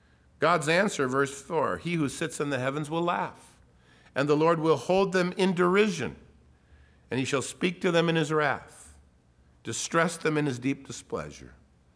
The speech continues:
I have set my king on my holy hill in Zion." God's answer is to laugh. Men are fools to try to oppose God.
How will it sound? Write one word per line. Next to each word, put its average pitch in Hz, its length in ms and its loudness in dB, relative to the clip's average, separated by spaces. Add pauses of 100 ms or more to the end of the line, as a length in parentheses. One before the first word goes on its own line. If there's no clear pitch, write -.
(380)
I 165 260 4
have 185 260 2
set 147 400 0
my 147 300 4
king 127 440 -2
on 104 200 0
my 123 240 2
holy 117 400 0
hill 98 280 -6
in 85 160 -6
Zion." 73 280 -10 (1080)
God's 120 340 0
answer 143 340 0
is 147 100 -4
to - 120 -8
laugh. 143 340 -2
Men 185 220 -2
are 180 60 -2
fools 190 400 -6
to - 80 -14
try 87 200 -6
to 85 140 -4
oppose 80 400 -8
God. 82 300 -8